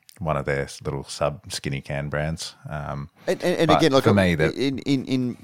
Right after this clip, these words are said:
Speaker 2: those observations I make about seltzer, none of it is to, you know, um, disregard anyone who gets ple-, you know, McDonald's, you know, wh-, whatever we eat, you know, you can eat McDonald's, you can eat a gourmet burger, you can eat a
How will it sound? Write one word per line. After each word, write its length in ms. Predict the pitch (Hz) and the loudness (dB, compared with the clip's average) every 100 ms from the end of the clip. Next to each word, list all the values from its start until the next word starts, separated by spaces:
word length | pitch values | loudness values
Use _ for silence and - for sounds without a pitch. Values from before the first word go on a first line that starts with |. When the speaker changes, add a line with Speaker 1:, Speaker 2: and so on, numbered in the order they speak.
| - | -2
Speaker 2:
those 280 | 131 139 139 | 6 6 6
observations 580 | 127 110 104 107 - 98 | 2 0 0 0 0 -2
I 60 | 98 | 0
make 320 | 98 98 - | 0 -2 -4
about 280 | 92 95 - | -4 -4 -2
seltzer, 360 | 101 98 101 | -2 -2 -6
none 340 | 92 104 113 120 | -6 0 2 2
of 120 | 113 | 0
it 100 | 104 98 | -2 -4
is 400 | 101 90 - - - | -6 -6 -8 -10 -10
to, 680 | 98 95 95 95 92 92 - - - _ _ | -6 -4 -2 -4 -4 -6 -8 -14 -20 _ _
you 120 | 107 98 | -6 -4
know, 240 | 95 92 - | -2 -4 -8
um, 640 | 101 95 92 92 90 87 - 98 | -6 -4 -4 -6 -8 -10 -14 -8
disregard 680 | 117 107 101 98 95 95 - | -4 -4 -2 -2 0 0 0
anyone 300 | 110 104 95 | 0 0 0
who 260 | 92 87 - | -2 -4 -8
gets 220 | - 104 - | -6 -4 -4
ple-, 200 | - 95 55 - - _ - _ _ _ | -4 -4 -4 -16 -20 _ -20 _ _ _
you 100 | 123 | -6
know, 100 | - - _ _ _ | -6 -10 _ _ _
McDonald's, 680 | 117 - 127 127 113 - - | -8 0 2 2 0 -4 -12
you 100 | 113 101 | -6 -2
know, 160 | 98 | -2
wh-, 520 | 85 62 82 - 113 | -4 -14 -14 -2 0
whatever 280 | 123 127 131 | 4 4 4
we 200 | 120 107 | 2 2
eat, 180 | 107 98 - - | 2 0 -8 -10
you 140 | 98 | -4
know, 40 | 98 | -4
you 60 | |
can 160 | 90 104 | -4 -4
eat 160 | 104 90 | -4 -4
McDonald's, 440 | 92 131 131 113 | 2 4 4 2
you 60 | 101 | -4
can 120 | 95 | -6
eat 80 | 90 | -6
a 40 | |
gourmet 320 | 85 107 101 98 | -2 0 2 2
burger, 380 | 101 98 101 | 2 2 2
you 140 | 92 95 | 0 -4
can 160 | 101 | -4
eat 120 | 98 98 | -2 0
a 280 | 98 95 | 0 -2